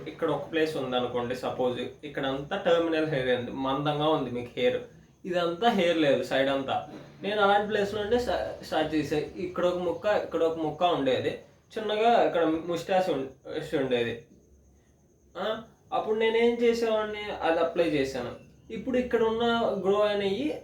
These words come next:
టెర్మినల్ హెయిర్ మందంగా ఉన్నది, అది నాకు న్యాచురల్గా వచ్చినాయి. సరే ఇప్పుడు నేను అప్లై చేసిన తర్వాత చిన్న చిన్న ఎంట్రుకలు వస్తాయి, బేబీ హెయిర్.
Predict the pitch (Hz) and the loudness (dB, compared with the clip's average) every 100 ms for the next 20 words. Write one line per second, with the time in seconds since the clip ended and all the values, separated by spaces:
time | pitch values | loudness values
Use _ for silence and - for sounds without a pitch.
0 | - _ - 233 240 240 202 180 143 147 | -16 _ -2 2 4 4 4 2 0 0
1 | 156 185 180 156 131 123 123 - 156 180 | 0 0 0 0 0 -2 -4 -8 -8 -2
2 | 180 180 175 156 165 175 - 190 180 180 | 0 4 4 2 2 0 0 -4 0 0
3 | 139 139 117 - - - _ _ 262 262 | 0 -4 -8 -10 -18 -20 _ _ 0 0
4 | 247 240 233 214 226 247 247 226 226 214 | 0 0 2 2 4 4 6 4 2 -4
5 | 202 196 190 233 247 233 233 233 226 226 | 0 0 -2 -6 -4 -4 -2 -4 -2 -2
6 | 202 202 202 160 - 147 139 160 175 185 | -2 -2 0 2 2 -2 2 2 2 0
7 | 156 123 | 0 0